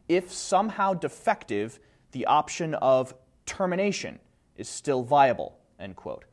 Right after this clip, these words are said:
Doctor Caruso, a convert, answered many other questions about in vitro in his interview with Mercator dot net, and you can find them on our resource page by clicking on the link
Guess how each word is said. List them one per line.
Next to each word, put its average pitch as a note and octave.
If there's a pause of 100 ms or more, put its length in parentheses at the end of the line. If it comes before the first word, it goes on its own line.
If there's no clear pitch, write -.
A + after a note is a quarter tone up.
(380)
Doctor A2+
Caruso, A2+
a G#2
convert, D3 (300)
answered C3+
many E3
other G#3+
questions A2
about G#2+
in G#2
vitro C#3
in B2
his A2
interview B2+
with B2
Mercator B2
dot A2
net, A2 (360)
and A2+
you C3
can B2+
find C#3+
them D#3
on D#3+
our D#3+
resource E3
page - (100)
by F#2
clicking B2+
on B2
the B2
link C3